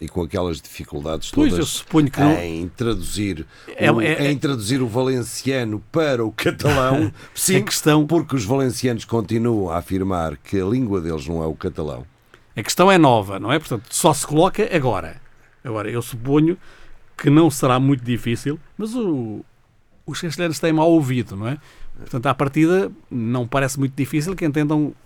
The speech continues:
Speaker 2: galego.
Speaker 1: Ah, não sei.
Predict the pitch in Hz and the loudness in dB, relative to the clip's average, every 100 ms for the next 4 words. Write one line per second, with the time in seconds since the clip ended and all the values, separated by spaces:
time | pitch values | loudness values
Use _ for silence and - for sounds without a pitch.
0 | - - - 123 143 120 92 - - - | -20 -20 -16 -2 2 2 0 -6 -20 -20
1 | - - _ _ _ - - - 127 165 | -20 -20 _ _ _ -20 -10 -2 0 0
2 | 185 190 170 - 92 - | 0 0 -2 -2 -6 -8